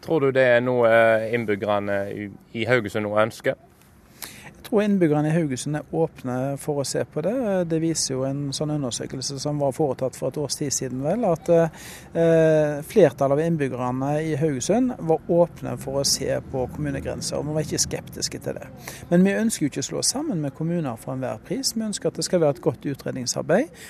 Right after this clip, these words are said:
Speaker 2: og når vi kjenner resultatet av de utredningene, så må vi på en måte veie for og imot. Er det gunstig for oss å bli del av en større kommune med de premissene som da foreligger, eller er det ikke?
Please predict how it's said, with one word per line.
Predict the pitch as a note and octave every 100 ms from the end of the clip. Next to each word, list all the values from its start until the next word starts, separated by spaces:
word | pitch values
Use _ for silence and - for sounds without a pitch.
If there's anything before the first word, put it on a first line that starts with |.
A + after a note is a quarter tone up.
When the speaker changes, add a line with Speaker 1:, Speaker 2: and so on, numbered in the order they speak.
| -
Speaker 2:
og | -
når | D#3+
vi | F3+ -
kjenner | A3+ G#3 D3+ C#3+ D3+ D#3 A#3+
resultatet | D#3+ D#3 F3+ - C3+ A#2
av | D3
de | D3 D3 D3
utredningene, | C3 C3 B2 C3 B2 F3+ C#4 - - -
så | - B3+
må | G#3+ D3+
vi | C#3
på | C3
en | G3
måte | A3 F3+
veie | E3 F3 D3 C#3 C#3+ C3+ D#3+
for | - E3 C#3+
og |
imot. | C#3 D3+ B3 - -
Er | F#3+
det | D#3+ D#3
gunstig | E3 F3 - C3+
for | C#3+ D3
oss | C#3+
å | D#3
bli | D3 D3+ D3+
del | D3 D3+
av | C#3
en | C#3+
større | D3 D3+ C#3
kommune | - D#3+ D3
med | C#3
de | C#3+
premissene | C3+ - D#3 C3+ - C#3+
som | C3
da | D#3 D3
foreligger, | E3 C#3+ C#3 C#3+ G3+ -
eller | - G#3+ D3
er |
det | D3 D3
ikke? | -